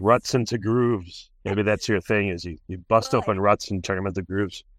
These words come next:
Speaker 2: And it's funny 'cause I talk about grooves. So, so a groove is a rut, right? We're stuck in these ruts, but a groove is also a dance. You groove to, to music.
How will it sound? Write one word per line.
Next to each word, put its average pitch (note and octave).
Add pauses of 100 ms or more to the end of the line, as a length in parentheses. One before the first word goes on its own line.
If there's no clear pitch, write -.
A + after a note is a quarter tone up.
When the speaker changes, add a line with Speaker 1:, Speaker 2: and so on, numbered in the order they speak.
(180)
Speaker 2:
And C#4
it's -
funny D4+
'cause C4+
I C4
talk B3+
about C#4
grooves. A#3+
So, A#3+
so A#3+ (140)
a A3+
groove C4 (100)
is B3+
a B3
rut, A3+
right? G3+
We're A#3+
stuck -
in D#4
these A#3+
ruts, A3+
but C4
a C4+
groove D4
is C4
also C#4
a A#3+
dance. G#3+ (240)
You C#4+
groove B3+ (400)
to, A3+
to D4+
music. D4+